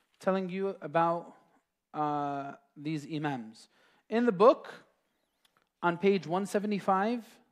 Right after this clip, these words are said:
onward, he goes into the bios of some of these imams, uh, of these four imams. The first of these is Sayyidina Imam Abu Hanifa. He's considered from the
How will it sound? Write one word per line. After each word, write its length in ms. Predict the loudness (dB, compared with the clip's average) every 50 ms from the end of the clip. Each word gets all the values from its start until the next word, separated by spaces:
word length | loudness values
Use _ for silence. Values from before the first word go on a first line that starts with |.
| _ _ _ _ _ _ _ _ _ _ _ _ _ _ _ 2
onward, 580 | 4 6 6 6 6 4 4 4 2 0 -4 -14 -20 _ _ _ _ _ _ _ _ _ _ _
he 220 | -6 -4 -2 -2
goes 500 | 0 2 4 6 6 6 4 2 0 -4
into 500 | -4 -4 -2 -2 -2 -4 -4 -4 -2 -2
the 100 | -2 -2
bios 600 | 0 4 4 4 4 4 2 2 0 0 -2 -2
of 140 | -4 -4 -4
some 180 | -6 -6 -4 -4
of 140 | -6 -6
these 240 | -6 -8 -8 -6 -6
imams, 480 | -6 -6 -6 -8 -10 -12 -16 -20 -18 _ -4
uh, 40 |
of 320 | -4 -4 -2 -2 -4 -4 -4
these 180 | -8 -8 -8
four 220 | -6 -4 -2 -2 -2
imams. 560 | -2 -4 -6 -6 -6 -8 -12 -16 -20 -20 -20 _ _ _ _ _ _ _ _ _ _ _ _ _ _
The 80 | -8 -4
first 360 | 4 6 6 6 6 4 -2
of 120 | -4 -2 0
these 400 | 0 0 2 0 0 -2 -6 -8
is 560 | -2 0 2 2 2 0 -2 -6 -10 -16 _ _ _
Sayyidina 640 | -8 -4 -4 -4 -2 -2 -2 0 0 0 -2 -6 -12 _ _ -8
Imam 380 | -6 -4 0 0 0 2 0
Abu 140 | -2 -4 -4
Hanifa. 500 | -6 -4 -4 -2 -2 -4 -4 -6 -12 -14 _ _ _ _ _ _ _ _ _ _ _ _ _ _ _ _ _ _ _ _ _
He's 320 | -2 0 4 4 4 2
considered 580 | 4 2 0 2 2 2 2 4 4 2 0 -2
from 240 | -4 -2 -2 0 6
the 300 | 6 8 8 6 4